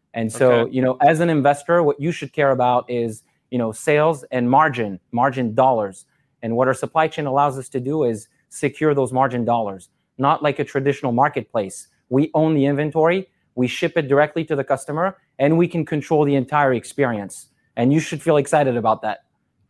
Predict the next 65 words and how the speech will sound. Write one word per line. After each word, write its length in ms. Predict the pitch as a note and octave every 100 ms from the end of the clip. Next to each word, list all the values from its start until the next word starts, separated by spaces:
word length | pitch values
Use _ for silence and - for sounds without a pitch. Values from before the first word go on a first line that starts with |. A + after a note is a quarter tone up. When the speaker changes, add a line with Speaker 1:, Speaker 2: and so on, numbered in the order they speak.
| -
Speaker 2:
All 120 | C#3
right. 300 | C#3+ A#2 A2+
So, 220 | - D#3
so, 340 | D#3 G3 F#3 E3+
so 160 | F#3
I 80 | E3+
know 140 | F#3
we 100 | A#3+
had 100 | C4
a 60 | B3
little 220 | G#3 A3
bit 140 | A#3 A#3+
of 80 |
insider 420 | A3+ A3 A#3 A#3 A3+
selling 420 | F#3+ E3 D#3 D3+
yesterday. 380 | D3 - C#3+ D3
I'm 60 |
not 160 | C#3 D#3
gonna 160 | G#3 F#3+
put 160 | A3
out, 220 | G3+ G3+
you, 220 | E3 D#3+ E3
you 140 | D#3+
weren't 140 | A3
on 140 | B3 A#3+
the 80 | A#3+
list, 380 | D3 D3 - -
so, 180 | B2
so, 300 | A#2+ B2+ B2+ C3+
so 100 | C3
don't 160 | B2+
worry. 240 | C#3+ C3 B2+
But, 320 | B2 C3 C3+ _ - - _
uh, 40 | D3
Speaker 1:
I, 540 | D#3 D#3 D#3 D3+ D3+
I, 60 | G3
Speaker 2:
but, 160 | G3+
Speaker 1:
I'm, 80 | F#3+
Speaker 2:
but 100 | G#3
Speaker 1:
I'm 60 | -
Speaker 2:
you're 80 | -
Speaker 1:
happy 140 | C4
Speaker 2:
saying 100 | A#3+
Speaker 1:
to 60 | A3
Speaker 2:
don't 200 | A3+ G3
Speaker 1:
comment 80 |
Speaker 2:
worry. 160 | G#3 E3
Speaker 1:
on 60 | D3
that, 180 | C#3 -
Luke. 160 | C3+ B2
Speaker 2:
A-, 80 |
as 80 | F3+ -
Speaker 1:
Like 180 | C3
Speaker 2:
a 60 | F#3
long-term 520 | F#3 F#3+ A3 - A3+
investor, 420 | G#3+ F3+ F3 F3+
don't 240 | E3 E3+ E3+
be 60 |
worried 260 | E3 C#3+ C3
about 220 | A#2 A2
it. 20 |
That's 220 | A2+ B2 C3+
what 120 | B2+
you're 80 | C3+
saying? 360 | D3 C#3 C#3